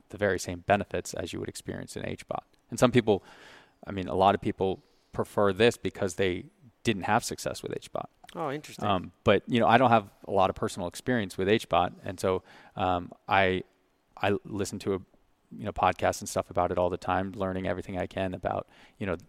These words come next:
Speaker 1: the differences. But, you know, ultimately it comes down to something that's pretty hard to measure, um, you know, the oxygenation of the blood plasma.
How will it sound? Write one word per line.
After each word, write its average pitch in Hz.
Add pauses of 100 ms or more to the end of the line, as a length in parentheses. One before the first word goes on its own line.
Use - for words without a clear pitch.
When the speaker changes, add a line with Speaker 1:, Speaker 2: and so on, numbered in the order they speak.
(160)
Speaker 1:
the 101
differences. 98
But, 98 (360)
you 110
know, 101
ultimately 101 (120)
it -
comes 110
down 107
to 107
something 107
that's 92
pretty 120
hard 107
to -
measure, 92 (840)
um, 98 (520)
you 104
know, 95
the 95
oxygenation 92
of 85
the -
blood 90
plasma. -